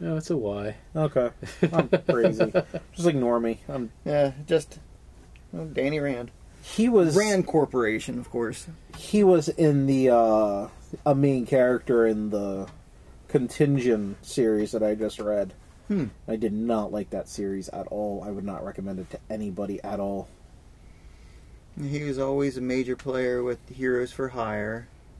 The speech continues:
Speaker 3: It was him and, uh, Luke Cage, as well as the Defenders.
Speaker 2: And Luke Cage is still doing that,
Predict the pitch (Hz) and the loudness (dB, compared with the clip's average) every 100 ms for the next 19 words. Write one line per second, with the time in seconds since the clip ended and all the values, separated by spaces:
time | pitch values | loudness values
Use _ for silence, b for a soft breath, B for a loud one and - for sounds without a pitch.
0 | - - - - - - 123 117 117 113 | -20 -20 -20 -20 -18 -14 -8 -6 -6 -8
1 | 113 - - 120 120 120 123 123 - 127 | -10 -12 -12 -10 -8 -8 -8 -8 -8 -6
2 | 120 110 - - - - 143 143 - - | -4 -6 -8 -12 -16 -20 -20 -20 -20 -12
3 | 127 117 123 120 120 107 123 - - 127 | -12 -10 -10 -8 -8 -8 -8 -8 -8 -8
4 | 120 110 113 120 135 139 143 - 139 139 | -6 -8 -8 -4 0 2 2 2 2 2
5 | 90 - - 139 110 98 90 87 92 95 | -4 -4 2 2 2 -2 -2 -6 -8 -8